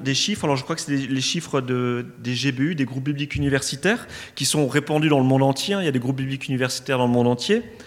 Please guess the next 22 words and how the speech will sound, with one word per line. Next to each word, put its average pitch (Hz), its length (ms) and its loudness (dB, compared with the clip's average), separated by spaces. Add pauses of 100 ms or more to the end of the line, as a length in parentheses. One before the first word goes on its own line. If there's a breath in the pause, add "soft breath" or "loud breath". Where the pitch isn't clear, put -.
(460 loud breath)
et 143 40 2
ces - 140 4
personnes, 233 380 6
bah, 208 80 10
elles 160 100 6
constatent 156 460 2
que 190 80 8
l-, 180 260 8
l'Église 156 320 4
grandit. 185 420 4 (420 loud breath)
L'Église 180 480 6
grandit 165 360 6
dans 196 140 6
le 160 40 6
monde 175 200 6
de 165 80 4
manière 156 280 6
incroyable. 160 600 4
Dieu 139 200 8
continue 165 400 4
son 156 260 2
œuvre. 110 300 2